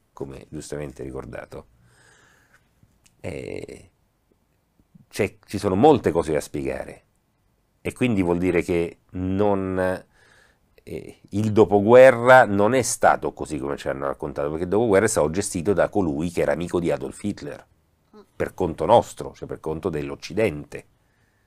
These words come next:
Quindi l'Occidente in qualche modo era da quella parte, anche se non lo eravamo noi, però lo era, eh, il potere,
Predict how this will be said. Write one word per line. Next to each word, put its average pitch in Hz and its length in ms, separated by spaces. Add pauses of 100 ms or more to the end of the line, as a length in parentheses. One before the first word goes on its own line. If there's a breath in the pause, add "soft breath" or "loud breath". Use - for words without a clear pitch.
(540)
Quindi 78 220
l'Occidente 143 920
in 95 160
qualche 104 400
modo 123 280
era 95 120
da 78 120
quella 104 220
parte, 73 520 (460)
anche 78 260
se 76 80
non 76 140
lo 78 60
eravamo 80 300
noi, 92 300
però 92 160
lo 80 160
era, 87 340 (680 soft breath)
eh, 53 340
il 104 160
potere, 85 600